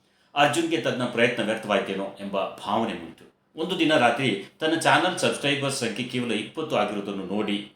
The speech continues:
"ಇದು ನನಗೆ ಸಾಧ್ಯವೇ ಇಲ್ಲ" ಎಂದುಕೊಂಡು YouTube ಬಿಡಲು ನಿರ್ಧರಿಸಿದ.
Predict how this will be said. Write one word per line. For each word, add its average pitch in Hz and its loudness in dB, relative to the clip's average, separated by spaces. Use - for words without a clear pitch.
"ಇದು 113 -6
ನನಗೆ 92 -4
ಸಾಧ್ಯವೇ 123 0
ಇಲ್ಲ" 95 -2
ಎಂದುಕೊಂಡು 95 -6
YouTube 143 -6
ಬಿಡಲು 95 -8
ನಿರ್ಧರಿಸಿದ. 90 -10